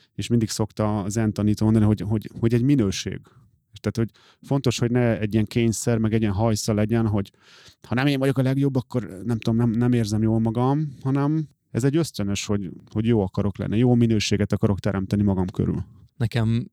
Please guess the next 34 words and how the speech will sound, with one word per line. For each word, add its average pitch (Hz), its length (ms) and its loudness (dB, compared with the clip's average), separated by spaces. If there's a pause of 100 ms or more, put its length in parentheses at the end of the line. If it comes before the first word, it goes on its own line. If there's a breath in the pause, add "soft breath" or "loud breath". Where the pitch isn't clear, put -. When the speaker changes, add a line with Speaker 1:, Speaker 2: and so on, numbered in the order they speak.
Speaker 2:
valójában 110 560 0
ez 110 100 2
a 117 40 4
fejlődés 101 540 0
szó 101 300 -2
írja 98 280 0
le 95 180 0
a 98 60 -2
legjobban 95 500 -2
ennek 95 260 -4
az 104 80 -2
egész 95 480 -2
elméletnek, 92 800 -2
ennek 90 240 -6
a 98 60 -2
Herzberg-féle 95 800 -2 (340 loud breath)
motivációs 101 720 -2
tényezők 95 440 0
elméletének 95 680 -2
a, 98 280 -2
az - 160 -8
eszenciáját, 101 800 -4
mert 98 240 -2
hogy 110 120 -2 (360 loud breath)
szerintem 101 380 -2
a 104 60 -2
fejlődésre 98 640 -2
való 95 300 0
vágy 95 340 0
az 92 140 0
tényleg 92 360 -2
az 90 100 -2
az 92 160 -2
alap, 92 300 -2